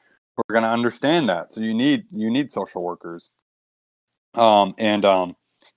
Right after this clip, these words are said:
clinicians and people like that to, um, go in and handle, people who are actually trained to deal with this stuff, to, to handle it,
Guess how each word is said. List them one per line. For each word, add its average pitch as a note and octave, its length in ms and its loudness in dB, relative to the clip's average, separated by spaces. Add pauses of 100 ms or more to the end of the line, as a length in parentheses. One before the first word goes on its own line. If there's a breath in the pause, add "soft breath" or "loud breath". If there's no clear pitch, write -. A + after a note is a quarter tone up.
clinicians A2+ 600 -4
and G2 100 -16
people F#2+ 240 -12
like F#2 160 -10
that G2 260 -8
to, F2+ 200 -12 (520)
um, F#2 380 -12 (380)
go A#2+ 180 4
in A2+ 80 4
and G2 160 -2
handle, G2+ 320 -2 (140)
people C3+ 240 0
who C3 100 0
are C3+ 120 6
actually B2+ 280 -2
trained G#2 480 -14
to G#2 80 -18
deal G2+ 240 -10
with F#2 140 -16
this - 180 -20
stuff, - 300 -14
to, F#2 120 -12 (120)
to G#2+ 80 -10
handle F#2+ 400 -12
it, E2+ 120 -12